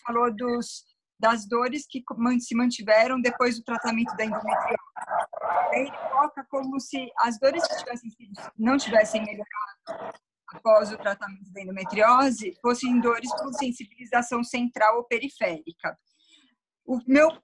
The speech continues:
o que eu vejo é o seguinte, o paciente que demora aí em torno de sete, até como o Patrick falou, mais anos pra diagnosticar a endometriose e vem com todo esse período de dor, ela vai chegar, assim, com uma com uma dor também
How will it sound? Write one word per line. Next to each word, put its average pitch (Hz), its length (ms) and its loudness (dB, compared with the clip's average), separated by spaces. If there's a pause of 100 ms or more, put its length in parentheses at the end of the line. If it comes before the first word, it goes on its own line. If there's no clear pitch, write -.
(100)
o 220 160 -8
que - 120 -8
eu 190 100 0
vejo 254 260 4
é - 20 0
o 247 40 -4
seguinte, 240 360 -8
o - 40 -20
paciente 302 520 -2
que 262 100 -6
demora 220 400 2
aí 202 120 -2
em 214 100 -10
torno 208 300 -10
de 196 120 -8
sete, 208 640 2
até 175 280 -2
como 208 160 -10
o 190 40 -8
Patrick 214 360 -4
falou, 208 200 0
mais 247 540 0 (140)
anos 202 360 -2
pra 214 200 2
diagnosticar 202 920 0
a 175 120 -6
endometriose 185 1000 0
e - 20 -10
vem 190 200 -8
com - 180 -20
todo 254 180 0
esse 269 200 -10
período 180 340 -6
de 170 160 -4
dor, 233 240 2 (500)
ela 269 260 4
vai 247 280 0
chegar, 202 360 -2
assim, 214 360 -12
com 220 140 -10
uma 214 200 -4 (280)
com 233 60 -4
uma 220 340 0
dor 202 320 -2
também 220 500 0